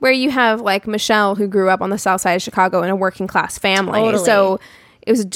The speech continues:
Speaker 1: a completely different vibe. So during the first few months as First Lady, she visited homeless shelters and soup kitchens. She hosted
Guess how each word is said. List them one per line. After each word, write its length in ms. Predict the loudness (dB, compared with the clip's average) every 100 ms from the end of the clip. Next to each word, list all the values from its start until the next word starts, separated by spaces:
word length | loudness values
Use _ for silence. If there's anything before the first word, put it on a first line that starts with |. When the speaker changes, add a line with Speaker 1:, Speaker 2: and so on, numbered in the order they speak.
| -4
Speaker 1:
a 60 |
completely 460 | -2 -2 -2 -2 -2
different 280 | -2 -4 -2
vibe. 360 | 0 0 -2 -8 _ -20 -20 _ _ _ _ _
So 180 | -4 0
during 320 | 2 2 2
the 60 | 0
first 300 | 0 0 -2
few 140 | 0
months 400 | 0 0 -2 -4 -2
as 200 | -4 -2
First 240 | -2 -2
Lady, 400 | -2 -2 -2 -4 -6 -10
she 560 | -8 -4 -2 -2 -4 -2
visited 360 | -2 0 0 0
homeless 360 | 0 0 0
shelters 400 | 0 -2 0 -2
and 140 | -2 -2
soup 240 | -2 -2
kitchens. 520 | -4 0 0 0 -2
She 200 | -2 -2
hosted 720 | 0 0 0 2 4 4 2